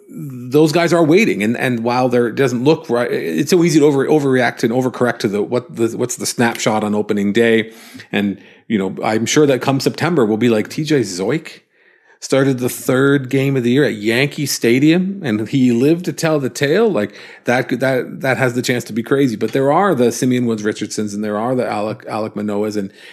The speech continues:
there are, there are, you know, another, another wave. There is a talented wave of, of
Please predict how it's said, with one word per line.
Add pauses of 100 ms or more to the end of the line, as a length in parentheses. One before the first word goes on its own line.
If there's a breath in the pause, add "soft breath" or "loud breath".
(140 loud breath)
there
are,
there
are, (160)
you
know,
another,
another
wave. (100)
There
is
a
talented
wave (460 soft breath)
of, (120)
of